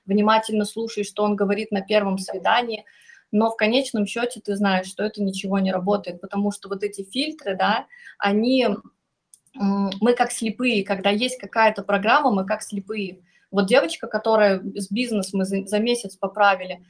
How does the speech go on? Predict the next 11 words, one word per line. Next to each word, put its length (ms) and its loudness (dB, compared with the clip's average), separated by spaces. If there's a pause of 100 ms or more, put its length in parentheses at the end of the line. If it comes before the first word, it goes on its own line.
(140)
она 220 4
мне 120 2
написала 540 2
такую 300 -4
фразу, 380 2
мы 100 -10
с 120 -12
ней 140 -4
там 240 -4
поменяли 460 0
состояние, 840 -2